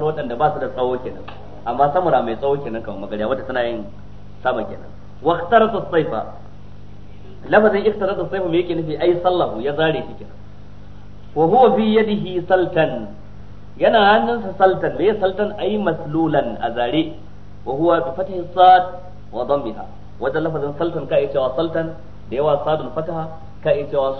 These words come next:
sultan da yawa sadun nan damma. Duk larabcin ka kowanne kai yayi. In ka wancan yayi, in kai wannan ba yayi. <coughs> Wato wannan hadisi na nuna mana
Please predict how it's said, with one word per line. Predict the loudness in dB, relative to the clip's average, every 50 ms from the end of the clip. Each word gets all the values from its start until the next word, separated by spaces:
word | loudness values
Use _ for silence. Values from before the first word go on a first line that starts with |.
| -8 -4
sultan | -2 0 0 0 0 0 0 0 0 0 -2 -6 -8 -10 -12 -12 -10 -8
da | -4
yawa | -2 0 0 -2 -4 -8 -10 -12 -14 -12 -8 -4
sadun | -4 -2 -2 -4 -6 -10 -10 -10
nan | -10 -10 -12 -12 -12 -10 -6 -4
damma. | -4 -4 -4 -6 -8 -8
Duk | -8 -6 -2
larabcin | 0 2 2 2 0 -4 -8 -10
ka | -10 -10
kowanne | -6 -4 -4 -4 -4 -6 -8 -8
kai | -6 -6 -4
yayi. | -4 -4 -6
In | -8 -8
ka | -6 -6
wancan | -6 -6 -8 -8
yayi, | -4 -4 -4 -4 -6
in | -6 -4
kai | -2
wannan | -2 -2 -4 -6 -8
ba | -10 -12
yayi. | -12 -12 -14 -14 -14 -14 -14 -14 -14 -14 -14 -14 -14 -14 -14 -14 -14 -14 -14 -12 -14 -14 -14 -8 -2 0
<coughs> | 0 0 0 -4 0 0
Wato | 2 2 4
wannan | 2 4 6 6 6
hadisi | 6 4 0 2 4
na | 4 6 6
nuna | 6 6
mana | 8 8 8